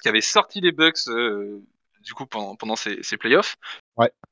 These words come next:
Speaker 1: Euh, l'an dernier, ils nous ont fait une saison correcte où, du coup, ça a permis quand même de monter en compétence quelques joueurs. Euh, on va penser notamment aux jeunes, Tyler Hero, Duncan Robinson et surtout, surtout à Adebayo.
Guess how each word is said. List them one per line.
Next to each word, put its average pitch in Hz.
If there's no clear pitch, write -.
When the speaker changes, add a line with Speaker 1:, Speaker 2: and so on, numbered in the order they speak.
Speaker 1:
Euh, 123
l'an 160
dernier, 196
ils 196
nous 143
ont 147
fait 156
une 151
saison 156
correcte 185
où, 143
du 135
coup, 170
ça 135
a 127
permis 165
quand 170
même 165
de 139
monter 139
en 151
compétence 156
quelques 131
joueurs. 139
Euh, 110
on 107
va 110
penser 117
notamment 120
aux 110
jeunes, 123
Tyler 107
Hero, 117
Duncan 110
Robinson 110
et 113
surtout, 127
surtout -
à 113
Adebayo. 107